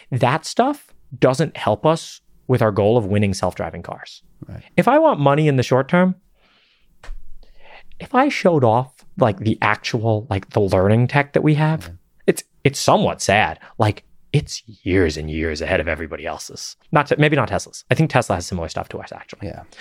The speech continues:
Speaker 1: I think Tesla has similar stuff, but when you compare it to, like, what the Toyota Research Institute has, <laughs> you're not even close to what we have.
Speaker 2: No comment. So, but I also can't, I, I have to take your c-,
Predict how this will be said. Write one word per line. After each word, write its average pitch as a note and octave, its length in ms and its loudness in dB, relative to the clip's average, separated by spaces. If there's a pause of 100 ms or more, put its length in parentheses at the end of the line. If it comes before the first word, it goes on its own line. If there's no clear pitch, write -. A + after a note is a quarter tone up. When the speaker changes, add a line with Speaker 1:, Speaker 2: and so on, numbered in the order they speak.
(140)
Speaker 1:
I D3 60 4
think F#3 140 2
Tesla B2+ 260 0
has G2 80 -2
similar F#2+ 220 -2
stuff, - 240 0
but A2 100 -4
when A2+ 140 4
you C#3+ 100 4
compare C3 420 2
it - 100 -2
to, A#2+ 80 0
like, G#2+ 200 2
what G#2 200 0
the - 60 0
Toyota G2 360 0
Research A2+ 320 0
Institute D3+ 340 0
has, F3 320 0 (560)
<laughs> - 720 -16
you're G#3 280 2
not E3+ 160 4
even G2 200 -6
close - 560 0
to A2 120 0
what F#2+ 160 -2
we F2 100 -4
have. E2+ 260 -10 (880)
Speaker 2:
No A#2 200 4
comment. G2 400 0
So, C3+ 200 6
but A#2+ 200 2
I B2+ 100 6
also B2+ 280 2
can't, - 880 -2 (100)
I, G#2+ 120 2
I - 100 0
have A2 160 2
to G#2 100 -8
take G2+ 320 0
your G2 140 2
c-, - 60 -14